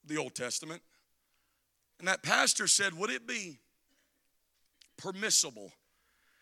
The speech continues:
to replace the word salvation in the Old Testament with the word Jesus and it still translate accurately?" Now, the,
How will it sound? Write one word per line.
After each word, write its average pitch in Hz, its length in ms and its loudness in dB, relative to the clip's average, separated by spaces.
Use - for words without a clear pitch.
to 170 120 -2
replace 208 460 4
the 208 100 -2
word 190 220 -2
salvation 180 640 2
in 147 80 -10
the 151 140 -6
Old 160 180 -8
Testament 92 600 -6
with 160 200 -8
the 170 60 -2
word 151 260 -4
Jesus 147 640 -4
and 135 120 -8
it 127 100 -4
still 156 260 -4
translate 131 720 -4
accurately?" 80 640 -16
Now, - 220 -12
the, 180 120 -12